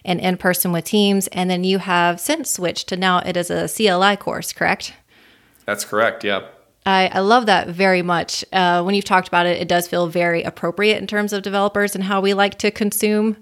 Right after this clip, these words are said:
Speaker 1: content and learn. So that is really novel and also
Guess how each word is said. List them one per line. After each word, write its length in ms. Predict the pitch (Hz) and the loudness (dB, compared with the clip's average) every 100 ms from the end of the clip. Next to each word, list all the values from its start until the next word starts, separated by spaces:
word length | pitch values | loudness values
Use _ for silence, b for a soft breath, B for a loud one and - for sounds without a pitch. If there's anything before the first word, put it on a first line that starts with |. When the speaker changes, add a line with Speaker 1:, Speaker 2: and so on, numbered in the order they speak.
| - | -4
Speaker 1:
content 580 | 226 214 220 226 226 220 | 0 0 0 0 0 0
and 400 | 190 185 180 185 - | -2 0 -2 -4 -8
learn. 480 | 190 190 196 214 233 - | -2 0 2 0 -4 -10
So 240 | - 180 | -4 -2
that 380 | 185 196 185 _ - | 2 2 0 _ -8
is 180 | 190 202 | -8 0
really 320 | 226 220 180 | 2 2 2
novel 480 | 175 175 175 160 170 | 4 2 2 -2 -2
and 120 | 180 | -2
also 460 | 175 175 180 175 | 0 0 0 0